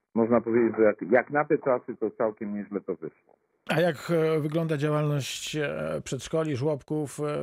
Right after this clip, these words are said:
Speaker 2: ja-, jest zainteresowanie, e, mieszkańców Bolesławca tymi
Speaker 1: Tu-,
Speaker 2: placówkami?
Speaker 1: to stopniowo przybywa. Kilka dni temu przekroczyliśmy już setkę dzieci. Tak każdego dnia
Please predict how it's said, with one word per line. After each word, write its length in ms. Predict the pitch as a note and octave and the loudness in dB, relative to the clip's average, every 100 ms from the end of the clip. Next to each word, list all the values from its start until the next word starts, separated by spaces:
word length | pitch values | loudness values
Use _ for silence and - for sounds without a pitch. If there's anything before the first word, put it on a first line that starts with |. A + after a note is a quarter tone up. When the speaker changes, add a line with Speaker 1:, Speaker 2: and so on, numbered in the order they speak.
| D3+ - - | -6 -8 -6
Speaker 2:
ja-, 160 | D#3 - | -6 -4
jest 320 | E3 D#3 C3+ | -2 -2 -2
zainteresowanie, 920 | D3+ D3+ D3+ D3+ D3 - C#3+ D3 C#3+ C#3+ - - - C#3 | -4 -2 -2 -2 -2 0 0 0 0 -4 -10 -18 -8 0
e, 80 | |
mieszkańców 520 | C#3+ D3 D3+ C#3+ D3+ C3+ | 2 2 2 0 2 2
Bolesławca 720 | D3+ C#3 D3+ C#3 - A3 G#3 | 2 2 0 0 0 0 0
tymi 340 | - D#3+ D#3+ D#3+ - - | -2 -2 -2 -4 -12 2
Speaker 1:
Tu-, 80 | F#3 | 2
Speaker 2:
placówkami? 840 | F3 E3 - D#3+ - E3 F3 B3 A3+ F3 _ _ | 2 0 0 -2 0 4 6 6 0 -4 _ _
Speaker 1:
to 60 | - | -6
stopniowo 580 | - F3+ - G3+ F#3 F3+ | 2 4 6 4 6 4
przybywa. 880 | - - C#3+ C#3+ A#2 A#2 A#2 D3 F3 - | 0 -4 4 4 4 4 4 4 0 -4
Kilka 300 | D3+ D#3 D3 | -6 -2 -2
dni 180 | C#3 C#3+ | -4 -4
temu 280 | C#3+ C#3 | -4 -4
przekroczyliśmy 800 | - C#3 - C3+ C3 C3 C3 C3 B2 | -6 -6 -4 -4 -2 -6 -4 -2 -2
już 100 | A#2+ - | -2 4
setkę 400 | B2+ - - G#2 | 2 4 0 2
dzieci. 300 | A2 A2+ D3+ | 2 -2 0
Tak 180 | D#3+ - | 0 2
każdego 460 | D#3+ D#3 F3 E3+ | 0 4 6 6
dnia 400 | - D#3+ D#3 D3+ | 4 2 2 2